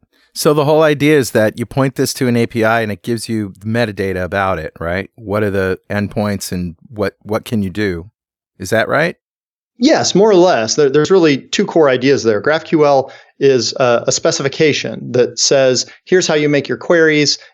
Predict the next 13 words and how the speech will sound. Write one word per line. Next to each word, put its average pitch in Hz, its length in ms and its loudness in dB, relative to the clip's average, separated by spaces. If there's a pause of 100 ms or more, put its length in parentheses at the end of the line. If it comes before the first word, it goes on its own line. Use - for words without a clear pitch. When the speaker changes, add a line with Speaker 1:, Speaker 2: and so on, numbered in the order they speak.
(120)
Speaker 2:
and 123 200 2
here's 160 220 0
how 156 60 2
you 135 180 2
define 120 400 0
a 113 60 2
schema." 110 560 -4 (560)
And 127 400 0 (140)
what's 143 520 -2
nice 190 320 0
about 113 280 0
that 104 200 0
is 123 400 0